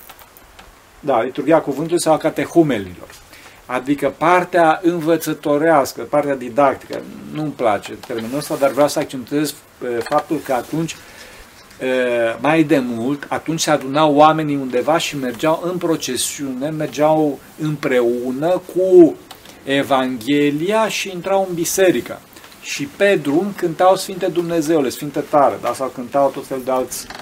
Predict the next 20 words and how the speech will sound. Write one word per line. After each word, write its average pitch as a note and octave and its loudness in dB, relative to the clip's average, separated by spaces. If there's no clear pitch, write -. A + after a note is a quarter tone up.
psalmi. A#2+ 2
E, B2+ 2
aceasta G3 0
s-a, D#3+ -4
s-a - 0
păstrat E3+ -2
până F3 -6
astăzi F#3 -2
în F#3+ -2
intrarea E3+ 2
mică, D#3 -2
sau C#3 0
vohodul C#3 -2
mic, D3 -6
cum B2 -8
se B2 -10
numește, F#3 -6
adică D#3+ -2
vedeți C#3 -2
că, C#3+ 2